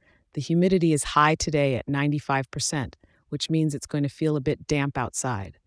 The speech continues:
So layer up, but maybe choose something you won't overheat in.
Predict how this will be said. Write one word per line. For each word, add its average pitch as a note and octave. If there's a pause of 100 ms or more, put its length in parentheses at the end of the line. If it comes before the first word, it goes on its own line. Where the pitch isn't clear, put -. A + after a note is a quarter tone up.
(240)
So -
layer F#3
up, E3 (120)
but -
maybe G#3+
choose F#3
something E3+
you D#3
won't D3+
overheat D3
in. G#2+